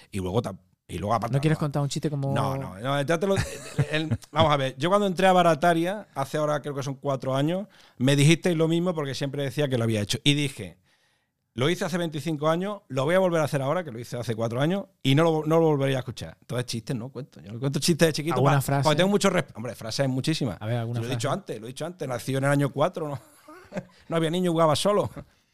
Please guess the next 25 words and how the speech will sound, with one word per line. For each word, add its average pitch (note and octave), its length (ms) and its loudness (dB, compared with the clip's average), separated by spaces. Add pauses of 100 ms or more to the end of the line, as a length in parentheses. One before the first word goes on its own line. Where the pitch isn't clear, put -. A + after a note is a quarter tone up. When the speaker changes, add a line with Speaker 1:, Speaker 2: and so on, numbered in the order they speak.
(160)
Speaker 1:
Más C3 100 2
años C#3+ 140 2
que C3+ 80 -2
la A#2+ 100 -2
puerta. F#3 460 -4 (480)
Pero - 220 6
que B5+ 60 0
es A#5+ 60 2
que - 120 0
<laughs> - 460 -10
eso, - 260 -2
eso, - 340 -2 (640)
que C#3+ 120 4
no E3 80 4
me D#3 80 2
sale A2 180 -6
ahora, G2 140 -8
no C#3+ 80 2
me E3 100 4
va, D#3+ 160 4
no E3 80 0
me F3 80 2
va E3 60 2
a D3+ 40 0
salir. F#2 280 -10